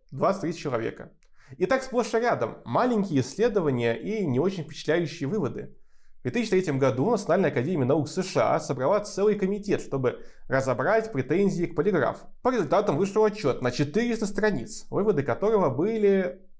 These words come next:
крайне негативными. Вот лишь некоторые, м, моменты из заключений.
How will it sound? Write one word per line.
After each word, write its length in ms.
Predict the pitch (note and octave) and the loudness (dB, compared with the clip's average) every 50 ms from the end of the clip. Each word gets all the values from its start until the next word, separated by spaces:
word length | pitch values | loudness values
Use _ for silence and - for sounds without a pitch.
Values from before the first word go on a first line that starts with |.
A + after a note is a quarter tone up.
| - | -20
крайне 380 | - - - A2+ B2 C#3 C#3 C3+ | -12 -4 0 2 2 2 2 2
негативными. 760 | C3 C3 B2 B2+ A#2+ - - B2 A2+ A#2 A2+ A2 - - - - - - - - - - - - | 2 2 2 2 0 0 -4 -6 -6 -6 -8 -8 -8 -10 -12 -16 -18 -20 -20 -18 -18 -18 -14 -4
Вот 260 | - C#3+ D3 C4 - F3 | 2 2 4 4 4 2
лишь 220 | G#3+ G3+ - - | 0 0 0 0
некоторые, 680 | C3+ F3 F3 - - - D#3 D3+ D3 D3 D3 D3 C#3 C3+ | 0 0 0 -2 -2 -2 0 2 4 4 4 4 4 4
м, 340 | B2+ B2 A#2+ A2+ A2+ A2+ A2+ - A2 | 2 0 -2 -4 -6 -6 -8 -10 -8
моменты 440 | A2+ B2 B2 B2+ E3 G3 G3 F#3+ C3+ | -4 0 2 2 4 2 2 2 2
из 80 | C3+ B2 | 0 0
заключений. 680 | B2+ C#3 - G3+ G3 G3 - - - - - - - | -2 -2 -4 -4 -4 -4 -4 -6 -8 -8 -12 -16 -18